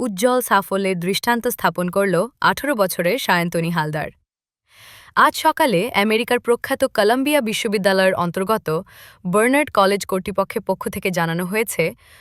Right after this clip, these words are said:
ফুলব্রাইট স্কলারশিপে সায়ন্তনী সেখানে উচ্চশিক্ষার সুযোগ পেয়েছে। এই খবর পৌঁছাবার সঙ্গে সঙ্গে কৃষ্ণচন্দ্রপুর হাইস্কুলের প্রধান শিক্ষকের উদ্যোগে মুক্তির ব্যবস্থাপনায় বিশেষ সংবর্ধনা দেয়া হল সায়ন্তনীকে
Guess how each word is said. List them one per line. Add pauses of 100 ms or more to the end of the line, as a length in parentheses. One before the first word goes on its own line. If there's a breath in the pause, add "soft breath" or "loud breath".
(120)
ফুলব্রাইট
স্কলারশিপে
সায়ন্তনী
সেখানে
উচ্চশিক্ষার
সুযোগ
পেয়েছে। (960 soft breath)
এই
খবর
পৌঁছাবার
সঙ্গে
সঙ্গে (280 soft breath)
কৃষ্ণচন্দ্রপুর
হাইস্কুলের
প্রধান
শিক্ষকের
উদ্যোগে (380 loud breath)
মুক্তির
ব্যবস্থাপনায়
বিশেষ
সংবর্ধনা
দেয়া
হল (340 soft breath)
সায়ন্তনীকে